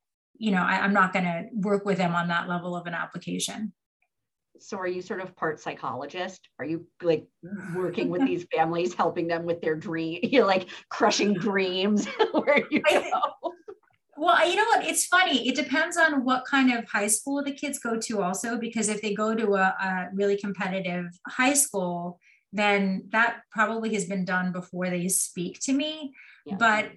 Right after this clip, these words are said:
Speaker 1: what I find I have to do is those kids who go to really large public schools where maybe they don't have a college counselor or they have a guidance counselor that has maybe five hundred students, or maybe they haven't even had an opportunity to talk to that counselor,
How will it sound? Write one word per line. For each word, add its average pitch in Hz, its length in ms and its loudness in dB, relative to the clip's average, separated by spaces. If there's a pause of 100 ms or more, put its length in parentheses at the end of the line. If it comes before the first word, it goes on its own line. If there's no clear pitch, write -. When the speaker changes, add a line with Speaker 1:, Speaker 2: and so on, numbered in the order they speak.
Speaker 1:
what 220 160 2
I 240 160 4
find 262 300 4
I 233 80 4
have 214 260 0
to 202 100 -10
do 202 220 -2
is 185 180 -4
those 196 260 -4
kids 202 260 -2
who 202 80 -4
go 185 160 -2
to 185 80 -2
really 190 340 0
large 180 640 -2 (260)
public 233 300 2
schools 180 480 -4
where 190 80 -4
maybe 185 300 -2
they 180 100 -2
don't 185 200 -2
have 190 220 0
a 185 60 -6
college 180 540 -2
counselor 220 640 0
or 196 200 -2
they 190 180 -2
have 185 500 0
a 190 60 -8
guidance 208 440 -2
counselor 185 380 -4
that 180 180 -4
has 180 240 -2
maybe 185 380 -4
five 180 220 0
hundred 196 280 -4
students, 240 640 2
or 196 160 -2
maybe 190 240 -2
they 190 80 -2
haven't 190 240 -2
even 180 220 -4
had 180 180 -4
an 185 80 0
opportunity 190 720 0
to 302 80 -2
talk 302 280 2
to 302 60 -8
that 285 240 -2
counselor, 302 480 0